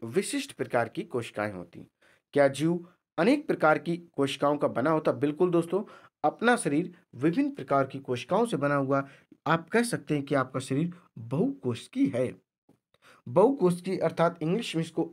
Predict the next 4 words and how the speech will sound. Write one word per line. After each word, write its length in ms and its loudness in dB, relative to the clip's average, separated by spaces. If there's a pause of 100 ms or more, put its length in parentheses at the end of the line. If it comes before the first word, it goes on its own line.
(100)
मल्टीसेलुलर 1300 -2 (280)
भी 160 -4 (200)
कहते 280 -4
हैं। 200 -10